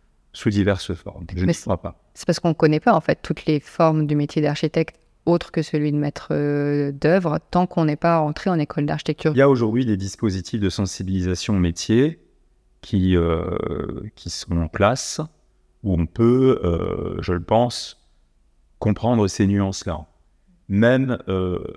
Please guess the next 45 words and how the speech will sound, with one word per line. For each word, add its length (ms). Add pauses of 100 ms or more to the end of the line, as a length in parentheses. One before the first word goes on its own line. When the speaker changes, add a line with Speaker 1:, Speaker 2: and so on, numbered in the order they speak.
Speaker 1:
au 140
moment 340
même 500
où 180
on 20
décide 380
de 140
faire 220
ce 160
choix. 360 (300)
C'était 280
moins 220
vrai 180
certainement 480
il 60
y 20
a 40
vingt 260
ans. 80 (400)
Il 40
y 40
a 20
vingt 220
ans, 80
je 80
le 80
maintiens, 540 (580)
et 400
même 340
encore, 380
euh, 180
davantage 540
récemment, 580 (160)
quand 240
un 80
jeune 360
fait 180
le 100
choix 300
de 80
s'inscrire 460
dans 100
une 180
école 340 (360)
d'architecture, 880